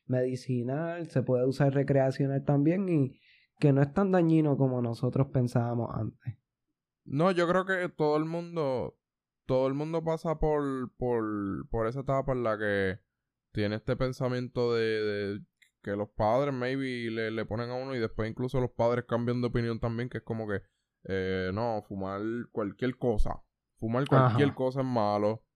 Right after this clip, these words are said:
Speaker 2: tomar cualquier cosa es malo, eh, esto te hace daño, esto te pone los pulmones negros, por ejemplo, que es lo típico, esto te, te,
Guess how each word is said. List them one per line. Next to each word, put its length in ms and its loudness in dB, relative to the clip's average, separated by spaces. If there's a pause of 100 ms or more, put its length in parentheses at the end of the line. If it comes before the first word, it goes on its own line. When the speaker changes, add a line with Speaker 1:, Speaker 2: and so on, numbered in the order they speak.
(200)
Speaker 2:
tomar 360 -4
cualquier 500 -8
cosa 260 0
es 60 0
malo, 760 -2 (420)
eh, 600 0
esto 200 -8
te 60 -2
hace 180 -4
daño, 380 0
esto 160 -6
te 80 -4
pone 220 -2
los 100 -2
pulmones 440 0
negros, 400 0
por 160 2
ejemplo, 260 0
que 60 -2
es 60 -2
lo 120 0
típico, 480 -2
esto 240 -6
te, 260 0
te, 300 -4